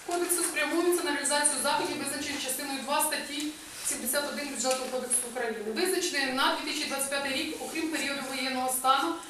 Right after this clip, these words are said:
відповідно до статті п'ятдесят п'ять бюджетного кодексу України, захищеними видатки бюджету загального фонду на оплату праці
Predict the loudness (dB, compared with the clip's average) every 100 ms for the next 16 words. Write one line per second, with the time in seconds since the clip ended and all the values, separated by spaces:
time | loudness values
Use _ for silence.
0 | -12 -10 -8 -4 0 0 4 4 2 -4
1 | -4 -2 -2 0 0 0 -2 -4 -4 -4
2 | -4 0 0 0 0 2 2 2 0 -2
3 | -4 -2 -2 0 4 4 2 -2 -4 -4
4 | 0 2 2 2 0 -4 -12 -16 -18 -20
5 | -20 -10 0 4 4 2 0 0 -2 -2
6 | 2 4 4 2 0 2 0 0